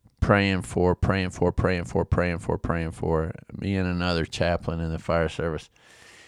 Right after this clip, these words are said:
And when the Lord got a hold of him, and he got saved. That dude was so on fire. <laughs> He came knocking on my door, and I thought he had a delivery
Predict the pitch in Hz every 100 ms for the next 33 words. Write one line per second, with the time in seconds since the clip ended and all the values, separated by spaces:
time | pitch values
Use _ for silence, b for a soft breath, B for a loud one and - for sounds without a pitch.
0 | b - 92 95 95 90 95 104 113 117
1 | - - _ _ _ _ _ _ - 110
2 | 110 98 95 95 80 80 90 82 80 82
3 | 98 101 101 92 - - 92 85 78 69
4 | - - - _ - 95 104 107 90 98
5 | 92 85 85 - - 104 104 101 64 101
6 | 101 92 - - 90 90 82 76 82 -
7 | - _ B B B B B - - b
8 | b 101 95 - 104 98 90 98 110 104
9 | 101 98 95 92 82 87 92 95 95 80
10 | 82 - 90 87 85 85 80 73 78 82
11 | 90 90 87 87